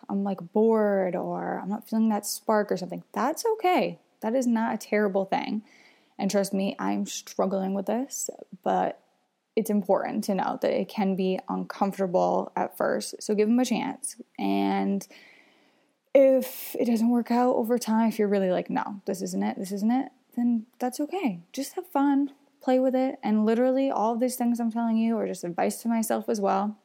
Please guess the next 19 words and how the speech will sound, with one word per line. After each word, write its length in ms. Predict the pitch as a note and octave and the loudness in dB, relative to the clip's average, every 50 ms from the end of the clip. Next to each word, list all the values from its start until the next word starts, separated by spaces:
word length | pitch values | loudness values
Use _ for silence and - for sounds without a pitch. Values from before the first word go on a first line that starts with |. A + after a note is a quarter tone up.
| _ _ _ - - - | _ _ _ -20 -14 -8
And 100 | F#3+ F#3+ | -6 -4
I 40 | F#3 | -2
think 180 | - G#3+ B3 - | -2 0 0 0
that's 200 | F4+ - - - | 0 0 0 2
it. 400 | G#3 A3+ D#4 C#4+ - - - _ _ _ _ _ _ - | 4 4 4 4 2 0 -4 _ _ _ _ _ _ -12
So 300 | - - - G3 G3 G3 | -6 -2 0 2 2 0
please 480 | G3 - - - A#3 A#3+ C4 C#4+ D4 - | -2 -4 -2 2 4 4 4 4 2 0
feel 140 | E4+ E4 | -2 -2
free 580 | - - - A#3+ A#3 A#3 A#3 B3+ D4 E4 E4+ D4 B3+ | -2 0 2 4 4 4 4 4 4 2 0 -2 -4
to 680 | - - - A3 G#3+ G#3 G#3 G#3 G#3 G#3 G#3 G3+ - - - | -4 -2 0 2 4 4 4 4 4 4 4 2 2 -2 -4
send 400 | G#3+ - - - - - G#3 A3+ | -6 -2 -2 0 0 2 2 4
me 140 | B3 C4+ | 4 4
a 40 | D4+ | 4
message 420 | D4 B3 G#3+ G3+ - - C#4 B3+ C#4+ | 4 2 2 0 0 -2 -2 0 2
on 140 | C#4 C4+ | 0 0
Instagram. 840 | - - F#3+ F#3 - - G3 F#3 F#3+ F#3 F#3 F#3+ G3 G3+ A3 A#3+ A#3+ A3+ | 2 0 -2 -2 -2 -2 -2 0 0 0 2 2 2 2 2 2 0 0
My 180 | G3+ F#3+ G3 | 0 0 0
handle 340 | G3 G3 F#3 F#3+ F#3 G3+ G#3 | 0 0 0 0 0 0 0
is 500 | - F#3+ F#3 F#3 F#3 F#3 F#3 F#3+ F#3 | 0 0 2 2 2 2 2 0 0